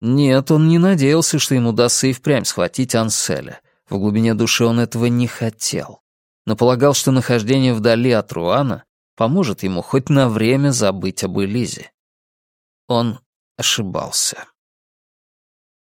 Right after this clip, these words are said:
Мысли об ушедшей возлюбленной и беспокойство за нее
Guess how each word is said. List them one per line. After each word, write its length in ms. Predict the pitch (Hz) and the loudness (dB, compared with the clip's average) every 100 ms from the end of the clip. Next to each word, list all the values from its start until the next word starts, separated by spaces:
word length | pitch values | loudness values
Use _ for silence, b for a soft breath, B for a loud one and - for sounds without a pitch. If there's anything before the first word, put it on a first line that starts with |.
| _ | _
Мысли 380 | 110 151 180 175 | 0 2 4 2
об 140 | 165 | 2
ушедшей 460 | 160 - 165 - 160 | 2 2 0 0 2
возлюбленной 840 | 147 139 123 151 147 113 65 - _ - | 2 2 2 0 -2 -4 -6 -12 _ -4
и 80 | 143 | -2
беспокойство 880 | 131 135 - 123 - 160 147 - 127 | 0 0 0 -4 -2 -2 0 0 -2
за 160 | 117 | 0
нее 380 | 113 107 92 - | 0 0 -2 -6